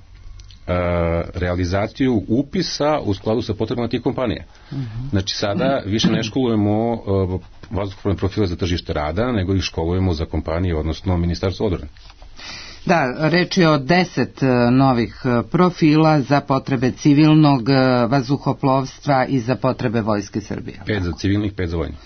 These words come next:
Speaker 2: E, šta znači, e, činjenica da ćete u međuvremenu dobiti status unikatne škole?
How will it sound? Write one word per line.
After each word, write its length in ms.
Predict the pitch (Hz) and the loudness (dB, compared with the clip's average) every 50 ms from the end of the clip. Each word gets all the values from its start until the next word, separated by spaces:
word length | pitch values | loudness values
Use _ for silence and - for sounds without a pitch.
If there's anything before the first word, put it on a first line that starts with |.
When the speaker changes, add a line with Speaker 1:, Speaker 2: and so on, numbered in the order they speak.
| - - - - - - - - - | -20 -20 -20 -20 -20 -20 -18 -4 0
Speaker 2:
E, 140 | 143 139 135 | 2 2 2
šta 260 | - - - 277 294 | 2 0 0 0 0
znači, 600 | 226 220 254 262 254 254 - 226 208 185 139 104 | 2 2 2 2 0 0 0 2 4 4 4 4
e, 380 | 139 165 156 151 147 139 139 135 - | 4 4 4 6 6 4 4 2 0
činjenica 600 | - 208 185 185 220 214 208 196 175 - - 175 | 0 0 2 4 4 6 6 4 2 2 0 0
da 180 | 151 156 165 165 | 2 2 2 2
ćete 280 | - 185 147 - 170 | 2 -2 0 2 4
u 60 | 151 139 | 4 6
međuvremenu 760 | 143 135 123 117 135 123 123 143 156 170 170 160 156 139 120 | 6 4 4 2 0 2 4 4 4 4 6 6 4 4 4
dobiti 500 | 104 131 135 127 160 156 - - 135 113 | 2 0 0 2 0 0 2 2 0 0
status 580 | - - - 139 139 147 - 147 139 - - - | 0 0 0 0 0 0 0 -2 -2 -2 0 2
unikatne 600 | 156 151 143 139 135 127 131 120 113 - 110 101 | 4 6 6 6 4 4 0 -4 -2 -2 -4 -4
škole? 360 | - - - - 90 - - | -4 -6 -6 -6 -8 -8 -10